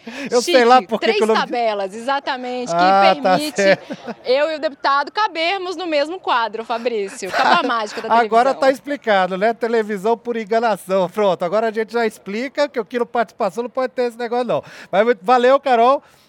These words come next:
Speaker 1: Legal aí, o deputado já adiantando alguns dos projetos que ele tem, e vocês entraram num ponto muito importante, que é essa questão da educação de trânsito.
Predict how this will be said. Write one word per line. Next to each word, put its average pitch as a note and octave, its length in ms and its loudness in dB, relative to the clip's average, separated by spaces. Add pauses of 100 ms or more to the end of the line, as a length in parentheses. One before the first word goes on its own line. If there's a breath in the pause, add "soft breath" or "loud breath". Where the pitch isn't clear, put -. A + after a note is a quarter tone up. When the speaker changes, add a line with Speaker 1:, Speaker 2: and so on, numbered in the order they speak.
(160 soft breath)
Speaker 1:
Legal G#3 340 4
aí, A3 180 2
o F#3+ 360 -2
deputado G3+ 340 -2
já G#3 140 0
adiantando G3+ 420 -4
alguns F#3+ 240 -6
dos E3+ 140 -20
projetos F#3+ 440 -4
que - 80 -10
ele F#3+ 140 -8
tem, A#3+ 220 -2
e C#4+ 40 -8
vocês B3 320 -2
entraram G#3+ 380 0
num G#3 100 -8
ponto G3+ 320 -12
muito F#3+ 220 -12
importante, G#3 500 -6
que - 80 -10
é G3+ 40 -4
essa F#3+ 120 -10
questão F3 440 -10 (280 loud breath)
da F#3+ 240 4
educação E3 720 -6
de E3 120 -18
trânsito. G3 600 -4